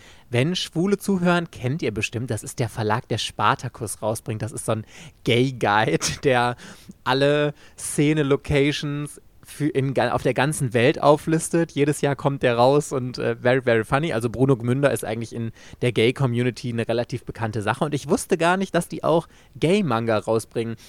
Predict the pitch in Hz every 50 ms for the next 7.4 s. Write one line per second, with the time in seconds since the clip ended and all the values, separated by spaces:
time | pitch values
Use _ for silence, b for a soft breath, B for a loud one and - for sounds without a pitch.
0 | B B B 131 123 - - 170 202 - - 160 123 120 110 107 139 175 - -
1 | - 127 127 139 143 127 107 117 120 127 151 175 185 156 - 135 - 127 110 -
2 | 104 117 127 - 156 120 - 123 107 101 95 104 139 147 - 147 110 117 - -
3 | - 139 120 117 110 113 107 104 101 104 110 139 180 - B B B B B B
4 | B B B - - - 151 156 180 - 143 139 139 - 143 147 - 131 123 -
5 | - - 147 160 - 180 139 120 123 123 117 - - 110 107 117 139 156 170 165
6 | - - 165 165 170 175 170 160 139 135 147 160 - 180 170 151 165 180 196 202
7 | - - 135 135 147 156 - -